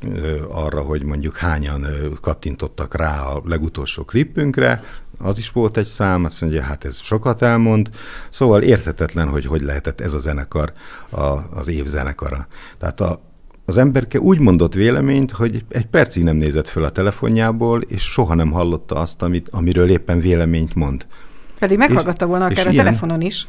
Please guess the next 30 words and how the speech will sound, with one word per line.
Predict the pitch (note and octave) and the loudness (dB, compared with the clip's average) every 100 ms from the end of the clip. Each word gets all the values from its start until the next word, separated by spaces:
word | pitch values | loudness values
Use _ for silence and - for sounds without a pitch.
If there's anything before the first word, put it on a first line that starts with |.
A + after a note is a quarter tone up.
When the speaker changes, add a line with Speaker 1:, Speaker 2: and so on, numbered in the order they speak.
| - | -6
Speaker 1:
Persze, | - D3 | -2 2
Speaker 2:
Meghallgathatta | G3 F#3 E3 E3+ | 4 4 0 -2
Speaker 1:
persze, | E3 F3 | 0 2
Speaker 2:
volna. | E3+ - | 2 2
Speaker 1:
de, | A#2 C#3 | 2 2
de | C#3 | 2
annyira | C#3 C3 B2+ | 4 4 4
nem | A2 | 4
érdekelte | D#2 C#2 D#2 D2+ D2 D2+ | 2 -2 -6 -6 -4 -4
Speaker 2:
Mhm. | |
Speaker 1:
valószínű. | D2 D#2 G#2 D2+ D2 - - - - - - | 0 0 0 -4 -6 -10 -18 -16 -16 -18 -12
És | - | -8
most | F2 - | -2 2
nem | F#3 | 6
őt | F3 | 6
akarom | F#2+ D#2+ F2 | 6 4 4
kritizálni, | E2 F2 F#2+ E2 F#2 G2 G#2+ | 4 2 2 4 4 6 6
hanem, | G2+ A2 A2 - - | 4 2 2 -2 -10
hanem | - A2 A#2 | 0 4 6
így | F#3 E3+ | 8 8
működik | F2 D#2+ F#2 F#2+ | 8 6 4 4
a | F#2+ | 4
világ | F#2+ C#2 C#2 C2 | 2 0 -2 -4
manapság, | C#2 C2+ - C#2+ C#2 - - | -4 -2 -4 -6 -6 -10 -10
hogy | D#2 - - | -10 -8 -4
mindenhez | - E3 C3+ G#2+ E2 D#2 | 4 4 6 4 4 4
értünk, | D#2 E2 - B2+ C#3+ - | 2 2 4 4 2 0
mindenről | F2+ A#2 F2+ D#2 D#2+ | 6 8 6 4 4
véleményünk | D2+ D#2+ D#2+ D#2+ E2 E2 F2 | 4 4 4 4 2 2 0
van, | G2+ G#2+ C3 | 2 0 0